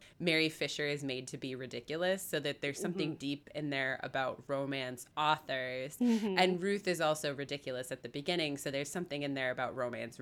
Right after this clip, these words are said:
Speaker 1: readers. So, like, the commercial enterprise itself, the product, fine.
Speaker 2: Yeah.
Speaker 1: But, like,
Speaker 2: Neutral.
Speaker 1: the trappings of everything else,
Speaker 2: <laughs> Yeah.
Speaker 1: not good.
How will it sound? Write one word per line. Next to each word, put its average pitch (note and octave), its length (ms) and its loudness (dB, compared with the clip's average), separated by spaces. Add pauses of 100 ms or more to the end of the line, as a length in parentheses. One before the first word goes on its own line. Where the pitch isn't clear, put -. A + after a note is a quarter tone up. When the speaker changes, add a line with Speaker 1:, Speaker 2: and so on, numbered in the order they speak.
(120)
Speaker 1:
readers. - 880 -4 (320)
So, G3 160 6
like, F3+ 280 8
the G3 100 4
commercial G#3 720 0
enterprise F3 720 2
itself, A#2+ 560 0
the C#3+ 100 -2
product, D3 840 4 (380)
fine. - 480 -4 (520)
Speaker 2:
Yeah. G#3 260 6 (500)
Speaker 1:
But, C4 360 12
like, F#3 100 10
Speaker 2:
Neutral. F#3 300 8 (340)
Speaker 1:
the A#3 160 12
trappings A#3+ 760 12
of A#3+ 160 10
everything F#3 520 10
else, E3 420 8
Speaker 2:
<laughs> - 40 -4
Yeah. F3 260 2
Speaker 1:
not E3+ 420 10
good. - 400 -2